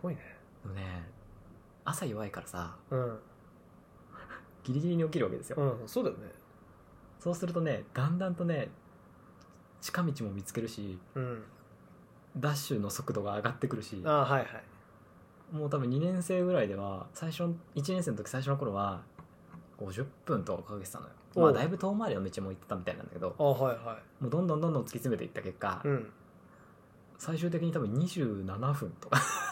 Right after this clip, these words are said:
Speaker 1: <laughs> おかしいね。
Speaker 2: もうね、
Speaker 1: <laughs> 早いね。
Speaker 2: やばかったね。
Speaker 1: 早いね。
Speaker 2: でも、だんだんさ、その距離をさ、
Speaker 1: うん。
Speaker 2: やっぱ走るから、なんか、何かでも娯楽が欲しいじゃん。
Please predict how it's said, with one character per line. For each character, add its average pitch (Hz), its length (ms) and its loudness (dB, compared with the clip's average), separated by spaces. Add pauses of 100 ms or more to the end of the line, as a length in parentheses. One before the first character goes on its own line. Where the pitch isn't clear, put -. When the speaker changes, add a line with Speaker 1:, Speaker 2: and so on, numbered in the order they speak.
(360)
Speaker 1:
<laughs> - 680 4
お - 60 -2
か - 180 2
し 185 200 -6
い - 140 -4
ね。 165 120 0 (360)
Speaker 2:
も 208 80 12
う - 20 6
ね、 107 260 6 (100)
Speaker 1:
<laughs> - 80 -14
早 190 200 4
い 170 40 8
ね。 139 60 8
Speaker 2:
や 156 60 8
ば 180 80 8
か 151 100 8
っ 135 80 2
た - 120 -6
ね。 98 260 -2 (680)
Speaker 1:
早 190 220 4
い 202 80 8
ね。 120 80 4
Speaker 2:
で 117 140 -2
も、 120 60 -10
だ 170 120 4
ん 208 80 2
だ 220 80 2
ん 214 60 -2
さ、 175 140 -2
そ 156 100 -2
の 185 120 0
距 208 140 -2
離 123 140 2
を 90 40 -4
さ、 90 300 -6 (140)
Speaker 1:
う 156 40 4
ん。 147 180 4
Speaker 2:
や 120 60 -6
っ - 20 -6
ぱ - 80 -8
走 110 180 -4
る 120 80 -2
か - 80 -6
ら、 95 260 -6 (840)
な 143 100 0
ん - 40 0
か、 - 180 -6 (100)
何 196 220 4
か 120 100 2
で 117 60 4
も 98 100 0
娯 110 100 0
楽 151 200 2
が 143 80 2
欲 - 140 -6
し 117 180 -2
い - 40 -2
じ - 80 -10
ゃ - 40 -14
ん。 - 20 -20